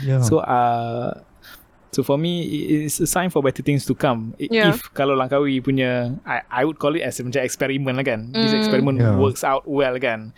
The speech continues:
Speaker 2: Maybe there are mungkin minor, minor things
Speaker 1: Things.
Speaker 2: that, apa tu, orang panggil collateral lah. Collateral damage that might happen kan.
Speaker 3: Yeah.
Speaker 2: Sikit-sikit ni. Uh,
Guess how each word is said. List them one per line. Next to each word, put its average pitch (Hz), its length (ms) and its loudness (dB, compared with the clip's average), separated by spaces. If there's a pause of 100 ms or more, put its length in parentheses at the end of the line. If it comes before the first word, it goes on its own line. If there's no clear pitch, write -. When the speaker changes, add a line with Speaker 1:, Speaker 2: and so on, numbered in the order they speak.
(240)
Speaker 2:
Maybe 165 240 0
there 147 240 0
are 143 160 2
mungkin 143 400 -2
minor, 143 880 -2 (320)
minor 139 400 0
things 117 320 4
Speaker 1:
Things. - 0 -
Speaker 2:
that, 123 160 0 (320)
apa 127 160 -8
tu, 147 160 -2
orang 131 240 0
panggil 139 240 -2
collateral 151 560 2
lah. 139 160 0 (220)
Collateral 139 480 2
damage 135 480 -2
that 127 160 0
might 123 160 -4
happen 135 320 2
kan. 120 240 -2
Speaker 3:
Yeah. 208 180 2
Speaker 2:
Sikit-sikit 135 540 -6
ni. 208 160 -4 (240)
Uh, 120 240 -2